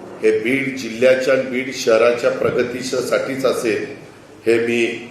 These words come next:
पुन्हा एकदा आपल्याला ठामपणे सांगू इच्छितो. या कार्यक्रमाच्या निमित्तानं मी आपल्याला सर्वांना शब्द देतो की पत्रकार बांधवांचे प्रश्न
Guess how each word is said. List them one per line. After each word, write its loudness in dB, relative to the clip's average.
पुन्हा 2
एकदा 4
आपल्याला 2
ठामपणे -2
सांगू 0
इच्छितो. 0
या 6
कार्यक्रमाच्या 2
निमित्तानं 0
मी -2
आपल्याला 2
सर्वांना 2
शब्द 0
देतो 0
की -4
पत्रकार 0
बांधवांचे 0
प्रश्न -2